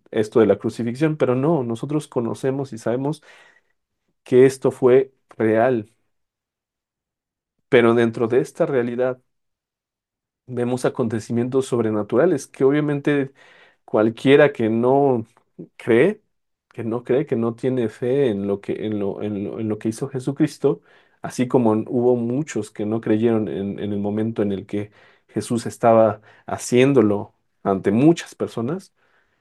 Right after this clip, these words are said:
pues sí lo ven como una locura, ¿no? Lo ven como una locura y dicen, "No, pues, ¿cómo que, cómo un hombre no aguantaría esa, ese, esa, ese tipo de maltrato, ¿no? ¿Cómo va a resucitar Jesús, no?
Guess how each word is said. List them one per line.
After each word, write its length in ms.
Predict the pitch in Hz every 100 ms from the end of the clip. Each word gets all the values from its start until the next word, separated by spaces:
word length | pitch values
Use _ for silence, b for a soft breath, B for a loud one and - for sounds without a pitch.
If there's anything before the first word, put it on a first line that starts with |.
| _ _ _ _ _ _ _ -
pues 160 | 135
sí 120 | -
lo 120 | 202 180
ven 160 | 180
como 200 | 175 165
una 160 | 170 175
locura, 480 | 110 - 214 196 127
¿no? 220 | 110 - _ -
Lo 140 | 123
ven 180 | 117 123
como 240 | 131 127
una 160 | 123 135
locura 400 | 117 101 - 127
y 40 |
dicen, 260 | 113 113 143
"No, 160 | 175 175
pues, 120 | -
¿cómo 320 | - 143 143
que, 320 | - 90 - _ _ _
cómo 200 | - 87
un 200 | 180 180
hombre 240 | 156 151 139
no 120 | 131
aguantaría 640 | 135 123 113 107 120 139
esa, 440 | 120 - 127 101 107
ese, 480 | - - 120 113 -
esa, 380 | 110 - 107 101 113 _ _ _ _ _ _ -
ese 200 | 123 120
tipo 320 | 120 120 127
de 80 | 107
maltrato, 680 | 98 92 - 131 - 107 - -
¿no? 260 | 110 170 _ b b b
¿Cómo 280 | 190 190 175
va 80 | 170
a 0 |
resucitar 600 | 156 - 113 113 131 127
Jesús, 500 | - 104 151 175 -
no? 240 | 131 170